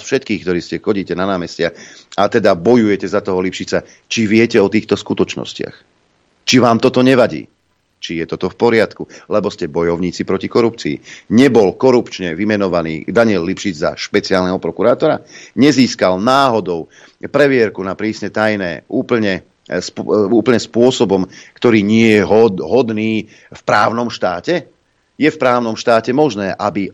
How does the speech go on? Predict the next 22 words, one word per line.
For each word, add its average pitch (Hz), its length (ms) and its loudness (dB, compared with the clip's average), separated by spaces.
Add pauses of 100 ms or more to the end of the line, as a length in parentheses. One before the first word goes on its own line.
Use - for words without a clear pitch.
odsúdený, 101 800 0
právoplatne 82 560 -4
odsúdený 147 480 -4
človek 190 320 0 (320)
zastával 156 560 4
funkciu 131 560 -2
špeciálneho 113 720 -2
prokurátora? 82 720 -8 (480)
Dosadil 131 480 -2
ho 131 80 -2
tam 127 240 -2
Matovič. - 480 -8 (800)
Len 110 160 -4
tak 104 80 2
mimochod. 85 400 -4 (160)
Ja 127 80 6
sa 156 160 4
vás 147 160 4
pýtam, 117 400 -2
ale 104 160 0
fakt 127 240 -2
úprimne, 113 480 -6